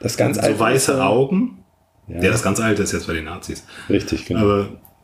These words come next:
Speaker 2: das sind jetzt so, so Totenkopfaugen und dann sind das so drei Zähne, die aber so hervorstehen irgendwie in dem Kostüm. Und das sieht halt aus, als wären das so Biberzähne. Wa-,
Speaker 1: Das
Speaker 2: was ich auch überhaupt nicht verstehe, wenn's ein Totenkopf ist, warum mache ich denn drei Zähne vorne? Warum dann nicht vier oder zwei? Also warum drei?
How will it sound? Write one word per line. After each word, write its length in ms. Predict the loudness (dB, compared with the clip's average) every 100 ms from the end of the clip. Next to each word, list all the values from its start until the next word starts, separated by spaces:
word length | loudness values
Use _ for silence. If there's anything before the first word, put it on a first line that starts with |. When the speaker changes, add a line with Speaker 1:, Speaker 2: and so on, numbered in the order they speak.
| _
Speaker 2:
das 220 | -2 0
sind 120 | 2 2
jetzt 140 | 2
so, 280 | 4 4 4
so 140 | 4 2
Totenkopfaugen 680 | 2 0 -2 -2 -2 0
und 80 | 2
dann 140 | 2
sind 140 | 2 0
das 100 | 0
so 100 | -2
drei 360 | 0 0 0
Zähne, 420 | 0 -2 0 0 0
die 160 | 0
aber 180 | 0 0
so 180 | -2 -2
hervorstehen 800 | -4 0 0 2 0 0 -2 -2
irgendwie 420 | -4 -4 -4 -4
in 100 | -4
dem 320 | -4 -4 -8
Kostüm. 560 | -10 -10 -6 -6 -6 -10 -16 -6 -2 0
Und 100 | 0
das 100 | 0
sieht 100 | 2
halt 160 | 2
aus, 160 | 0 0
als 100 | 2
wären 120 | 2
das 140 | 0 0
so 100 | -2
Biberzähne. 920 | 0 0 0 -2 -2 -2 -2 -4 -12 _ -2
Wa-, 180 | 0 2
Speaker 1:
Das 360 | -2 -2 -4
Speaker 2:
was 140 | -2 0
ich 120 | 0
auch 160 | 2 2
überhaupt 280 | 0 0
nicht 100 | -2
verstehe, 280 | -4 -2 0
wenn's 200 | 0 0
ein 60 | -2
Totenkopf 380 | 0 -2 -2 -2
ist, 120 | 0
warum 180 | 2 2
mache 120 | 0
ich 60 |
denn 140 | 0 2
drei 220 | 2 0 -2
Zähne 340 | 0 0 0 -2
vorne? 380 | -6 -6 -6 -4
Warum 180 | 0
dann 140 | 2 2
nicht 160 | 2
vier 440 | -2 -2 0 2 2
oder 240 | 0 0
zwei? 400 | -4 -2 0 0
Also 120 | 0
warum 300 | -2 -2 -4
drei? 320 | -4 -2 -2